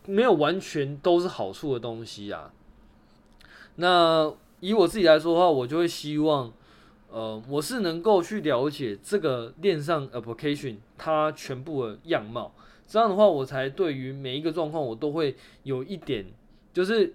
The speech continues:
你至少会有一些 sense 说，诶，这个问题应该要怎么解释比较适合的，甚至你在设计一些架构的时候，你也会知道，诶，我应该要怎么做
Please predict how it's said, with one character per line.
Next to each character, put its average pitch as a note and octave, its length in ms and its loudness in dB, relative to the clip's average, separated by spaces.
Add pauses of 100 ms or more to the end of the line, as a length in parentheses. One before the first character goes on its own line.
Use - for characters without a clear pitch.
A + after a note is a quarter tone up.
你 D#3+ 160 -4
至 E3 120 -6
少 F#3 120 6
会 F3+ 120 4
有 D3+ 60 6
一 C#3+ 80 0
些 D3+ 100 -2
sense C#3+ 420 -4
说， C3 260 -4
诶， E3+ 120 0
这 G3+ 140 -4
个 D#3 140 0
问 D#3+ 200 -2
题 G#2+ 160 -14
应 C3+ 120 -10
该 C3+ 100 -2
要 C3 100 0
怎 A#2 120 -12
么 G2 80 -16
解 F#2+ 240 -16
释 - 160 -16
比 A2 160 -18
较 - 100 -6
适 A2 300 -12
合 - 260 -20
的， - 160 -20 (400)
甚 G3+ 220 4
至 G#3 100 -6
你 F3+ 100 -2
在 F3+ 120 2
设 F#3 240 6
计 F3+ 120 -6
一 F3 40 -8
些 E3+ 120 0
架 E3+ 240 4
构 C#3+ 220 2
的 B2+ 60 -2
时 C3+ 100 -10
候， C3+ 120 -6
你 D3 100 -8
也 C3+ 100 -8
会 C3+ 140 -6
知 B2+ 160 -14
道， C3+ 160 -4
诶， G3+ 160 -4
我 D3 180 -2
应 E3 80 -6
该 F3 80 -2
要 F#3 100 4
怎 C#3+ 120 -4
么 G#2 80 -14
做 A#2+ 320 -6